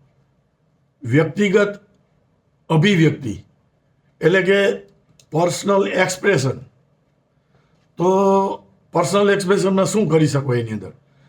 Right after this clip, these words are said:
તો તમારી જાતને વ્યક્ત કરવા,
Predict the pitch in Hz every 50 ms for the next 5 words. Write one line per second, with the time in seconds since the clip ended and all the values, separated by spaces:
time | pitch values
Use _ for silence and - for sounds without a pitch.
0 | _ _ _ _ _ - 170 185 180 185 - 156 156 160 175 180 180 196 190 185
1 | - _ _ _ _ - 135 104 135 143 160 - - 180 185 180 170 135 147 180
2 | - - - 185 160 170 151 143 123 104 - -